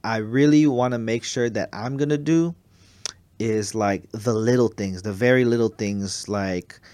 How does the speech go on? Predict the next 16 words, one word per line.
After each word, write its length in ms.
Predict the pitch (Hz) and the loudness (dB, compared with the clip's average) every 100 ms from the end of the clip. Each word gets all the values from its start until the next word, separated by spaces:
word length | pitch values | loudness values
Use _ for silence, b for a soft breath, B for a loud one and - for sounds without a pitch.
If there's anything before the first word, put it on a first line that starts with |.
| b b b | b b b
um, 680 | - 98 92 92 90 87 87 - _ b b - | -8 -6 -6 -8 -8 -12 -14 -20 _ b b -10
let 120 | 120 | -6
me 80 | 135 | -2
get 200 | 123 127 | 2 2
up 160 | 123 | 0
a 80 | - | -4
little 360 | 107 107 113 113 | -6 -4 -4 -4
bit 220 | 104 101 - | -4 -6 -6
earlier, 640 | 104 101 95 87 76 67 | -4 -4 -4 -6 -10 -12
or 320 | - 110 104 95 | -6 -4 -4 -6
let 160 | 113 123 | -6 -4
me 80 | 127 | 0
get 160 | 120 | 2
up 220 | 117 110 _ _ | 2 0 _ _
on 300 | 117 120 117 | -2 0 -2
my, 420 | 113 110 104 98 | -4 -4 -4 -6